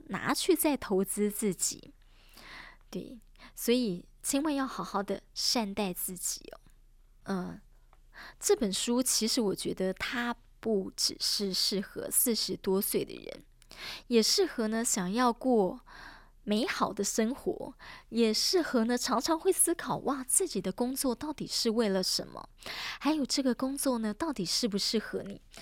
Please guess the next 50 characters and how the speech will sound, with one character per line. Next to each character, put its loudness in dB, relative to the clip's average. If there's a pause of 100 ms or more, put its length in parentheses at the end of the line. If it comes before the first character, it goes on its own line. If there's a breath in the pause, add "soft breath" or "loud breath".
(340 loud breath)
还 2
有 2
你 0
的 2
跟， 2 (280)
工 2
作 4
跟 0
生 0
活 0
呢， 0
有 0
没 0
有 2
办 0
法 -6 (100)
balance 2
的 -12
人 -14
哦？ -10 (420 loud breath)
你 -2
有 4
这 2
些 2
的 0
疑 0
惑 2
的 -6
人 -8
呢， -12 (440)
呃， 0
或 0
者 2 (220)
你 -2
觉 4
得 6
你 -4 (100)
一 0
直 -4
有 2
一 0
个 0
梦 -4
想， -2 (600 loud breath)
你 -2
还 2
没 -6
有 2
去 2
圆 4